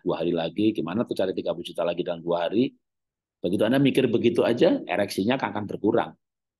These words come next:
Tapi saya tidak berkata soal nikmat ya. Kan masalah itu kita selesaikan satu persatu. Tentu tidak nikmat kita hubungan seks mikirkan yang lain.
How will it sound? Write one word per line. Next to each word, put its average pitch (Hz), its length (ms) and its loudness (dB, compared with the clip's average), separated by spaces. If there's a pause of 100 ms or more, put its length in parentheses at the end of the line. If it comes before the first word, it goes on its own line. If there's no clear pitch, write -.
(800)
Tapi 101 320 0
saya 117 240 4
tidak 104 320 0
berkata 117 720 -2
soal - 340 -2
nikmat 90 380 -2
ya. 80 180 -6 (800)
Kan 95 160 -2
masalah 87 460 0
itu 85 180 2
kita 87 240 -2
selesaikan 87 480 -4
satu 80 240 -4
persatu. 80 480 -4 (1400)
Tentu 101 320 0
tidak 120 240 2
nikmat 90 400 -2
kita 101 320 -2
hubungan 85 400 -2
seks 127 320 -4
mikirkan 95 400 -2
yang 82 140 -4
lain. 85 260 -2